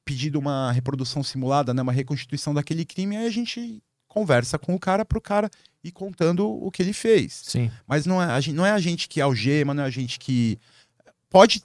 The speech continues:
Speaker 1: pode ser, né? A gente é policial igual, pode ser que seja preciso em algum momento, mas não é a gente que no dia a dia cumpre mandado de prisão, não é a gente que vai lá às seis horas da manhã na casa do cara e prende o cara,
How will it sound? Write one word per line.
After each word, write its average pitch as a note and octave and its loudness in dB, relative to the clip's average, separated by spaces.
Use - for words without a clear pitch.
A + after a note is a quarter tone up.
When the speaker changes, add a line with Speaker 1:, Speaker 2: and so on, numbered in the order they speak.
Speaker 1:
pode G3+ 6
ser, - 2
né? B2 0
A F2 -4
gente A2 -4
é - -12
policial C3 -2
igual, D#3+ 4
pode A2 -4
ser B2 0
que G3+ -6
seja C3 -2
preciso D#3+ -2
em C#3+ 0
algum A#2+ -2
momento, C#3 -2
mas F3+ -2
não G#3 -2
é G3+ 2
a G#3 4
gente D#3+ -2
que - -6
no D#3 -2
dia C3+ 0
a C3 2
dia B2+ 0
cumpre C#3 -2
mandado B2 2
de - -4
prisão, B2+ 0
não B2+ 0
é - -2
a B2+ -4
gente A#2 -6
que B2 -2
vai B2 0
lá C3 2
às A#2+ 0
seis B2+ -2
horas B2+ 2
da B2+ 0
manhã B2 2
na A2+ 0
casa A2 -4
do A2 -6
cara G#2+ -2
e A2 -8
prende A#2+ 2
o A#2+ -6
cara, C#3 4